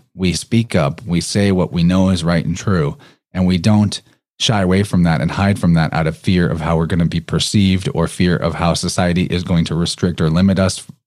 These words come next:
for not going along with their, their group collective narrative, the more that we can make those stands, the less of what we don't,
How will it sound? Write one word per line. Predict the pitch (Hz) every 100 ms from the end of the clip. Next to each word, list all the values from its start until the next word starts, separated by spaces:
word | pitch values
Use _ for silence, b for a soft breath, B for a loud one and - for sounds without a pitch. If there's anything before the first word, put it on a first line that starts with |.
| _
for | - 87
not | 87 85 -
going | 98 90
along | 85 87 90
with | 85 80
their, | 85 85 82 B B B B B B -
their | 95
group | 87 98 98 -
collective | 113 98 87 82
narrative, | 98 113 131 143 - _ _ _ _ _ _ _ _ _ _
the | 117 117
more | 107 117 147
that | 147 120
we | 113 117
can | 110 85 80 -
make | 98 107 -
those | 90 -
stands, | 110 101 78 80
the | 80 71 71 - _ _
less | 90 95 113 120 -
of | - 87 85 80
what | 85 82
we | 90
don't, | 80 98 92